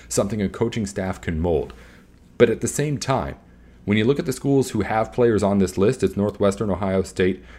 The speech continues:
Michigan, Minnesota, Wisconsin, and Michigan State. Outside of Northwestern last season, these are teams who have been playing well. Michigan State's on the come-up.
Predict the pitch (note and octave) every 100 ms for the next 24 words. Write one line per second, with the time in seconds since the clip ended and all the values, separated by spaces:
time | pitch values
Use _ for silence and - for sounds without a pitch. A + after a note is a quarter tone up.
0 | - F#2+ G#2+ G#2+ A2 A2 A#2 F#2 A#2+ A2+
1 | G#2+ G#2 G2 - - G2 G2+ G2+ F2 F#2+
2 | - F2 - G2 B2 - - - - -
3 | - - - - - - C3 - D3 C#3
4 | A2+ G2+ G#2 G#2 G#2 F2+ F2+ A#2 - -
5 | - C2+ B1+ A#1+ - - - - - -
6 | F2+ B2+ F3 F3 D#3 C3+ A#2+ G2 G2 F#2
7 | G#2 F#2+ E2+ A2+ - - - - - -
8 | - - - B2 B2+ C#3+ - C3 B2+ G2+
9 | - A#2 G#2 -